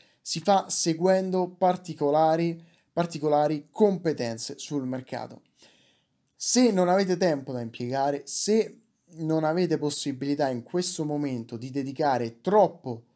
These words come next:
denaro alle scommesse e volete avere un approccio speculativo per guadagnare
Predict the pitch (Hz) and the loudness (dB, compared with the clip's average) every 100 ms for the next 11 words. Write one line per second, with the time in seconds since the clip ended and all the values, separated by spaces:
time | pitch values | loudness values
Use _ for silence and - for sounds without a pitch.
0 | _ _ _ 131 147 147 160 139 117 110 | _ _ _ -2 0 2 2 0 -2 -4
1 | 151 151 147 - 160 156 123 - 123 117 | -2 -2 -2 -4 -4 -2 -4 -4 -6 -6
2 | 139 160 170 139 127 127 156 139 123 127 | -2 0 0 0 -2 -2 -2 -2 -4 -6
3 | - 196 190 190 131 - 131 131 139 160 | -4 0 0 -2 -6 -4 -6 -4 -4 -4
4 | 143 123 139 127 127 127 151 180 135 117 | -6 -4 -6 -4 -2 -2 -2 -2 -2 -4